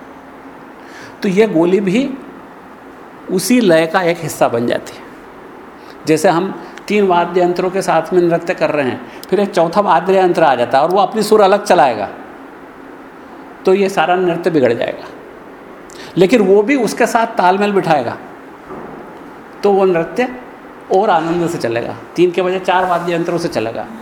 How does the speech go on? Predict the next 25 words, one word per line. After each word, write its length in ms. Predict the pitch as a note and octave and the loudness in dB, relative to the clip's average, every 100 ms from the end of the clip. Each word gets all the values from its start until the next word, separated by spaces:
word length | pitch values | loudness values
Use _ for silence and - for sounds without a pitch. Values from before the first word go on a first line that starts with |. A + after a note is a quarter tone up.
| - - - - | -16 -14 -8 -2
ऐसे 340 | E3+ E3+ A#3 | 0 2 0
ही 220 | G#3+ A#3 A#3 - - - - D#3+ | 2 0 -4 -10 -18 -20 -18 -4
जब 160 | F3 F3 | 0 2
हम 280 | F3+ F#3 - - - - - - F3 | 2 0 -6 -12 -16 -18 -20 -16 -6
शरीर 360 | - D3+ E3+ | 0 2 2
को 240 | E3+ F3+ F3 F3 | 0 0 0 -2
किसी 240 | E3+ F3+ | -2 0
दवाई 440 | D#3+ C#3+ D#3+ F3 E3+ - - - - - - - - - - - - - - - | 2 2 2 2 0 -6 -14 -18 -20 -20 -20 -20 -20 -20 -20 -20 -20 -20 -20 -8
से 300 | F#3 G#3+ - - - - - - | -2 -2 -2 -12 -18 -20 -8 0
आक्रांत 520 | C3+ - E3+ F3 F#3 | 0 2 0 2 0
करते 320 | E3+ C#3 C3 | 0 0 0
हैं, 220 | B2+ G2+ - - - - - - | -4 -6 -14 -20 -20 -20 -10 -2
तो 80 | G3 | -2
वो 220 | D#3+ F3 | 2 0
भी 160 | F3+ G#3+ | 2 0
एक 220 | F#3+ G#3 - - - | -2 -6 -12 -16 -4
नृत्य 360 | C#3+ D3+ - B2 | 0 0 0 -4
होना 160 | A#2+ A#2+ | -2 -4
चाहिए। 220 | - D#3+ | -4 -2
ये 80 | G3+ | 2
तो 120 | A#3+ | 2
एक 120 | A#3+ | 2
उदाहरण 400 | D3+ D3 E3 D3+ | 0 2 2 0
है, 120 | F#2 - - - - - - - - - - - - - - - - - E3 | -4 -12 -18 -20 -20 -20 -20 -20 -20 -20 -20 -20 -20 -20 -20 -20 -20 -4 0
लेकिन 340 | F#3+ D4+ | 2 2